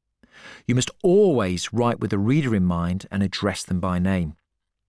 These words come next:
A good cover letter explains why you're contacting the individual and the organisation he or she works for. In highlighting something you've discovered about the company,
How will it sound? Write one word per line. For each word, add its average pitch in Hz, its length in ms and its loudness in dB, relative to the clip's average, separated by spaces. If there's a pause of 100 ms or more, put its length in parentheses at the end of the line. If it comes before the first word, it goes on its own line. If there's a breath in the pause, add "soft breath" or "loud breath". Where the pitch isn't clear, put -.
(520 loud breath)
A 127 80 -2
good 147 200 0
cover 247 180 2
letter 131 240 0
explains 107 480 -2
why 107 240 0
you're 151 120 2
contacting - 560 -4
the 92 80 0
individual 90 580 -6
and 101 120 0
the 107 100 2
organisation 113 760 -2
he 107 260 -2
or 117 80 0
she 104 220 -2
works 101 320 -4
for. 90 300 -10 (500 loud breath)
In 117 100 0
highlighting 156 580 2
something 240 540 -2
you've 113 140 0
discovered 113 460 -2
about 101 200 0
the 101 80 -6
company, 98 640 -2